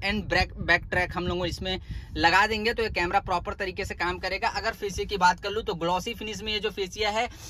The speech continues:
ये लगा हुआ आपको नजर आ रहा है। And अभी हमारे साथ है नासिर भाई जो कि इस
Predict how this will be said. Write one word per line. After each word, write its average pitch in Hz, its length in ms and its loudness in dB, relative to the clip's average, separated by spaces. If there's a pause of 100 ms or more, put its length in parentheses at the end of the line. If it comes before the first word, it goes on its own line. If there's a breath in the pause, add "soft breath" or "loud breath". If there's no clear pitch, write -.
(120 loud breath)
ये 226 280 6
लगा 196 220 2
हुआ 196 220 2
आपको 180 480 -2
नजर 165 260 0
आ 170 240 4
रहा 185 120 2
है। 196 340 -2
And 214 140 -4
अभी 185 220 0
हमारे 170 340 4
साथ 165 320 2
है 202 180 2 (380 loud breath)
नासिर 185 420 10
भाई 240 320 8 (340 loud breath)
जो 226 200 12
कि 269 260 2
इस 240 360 0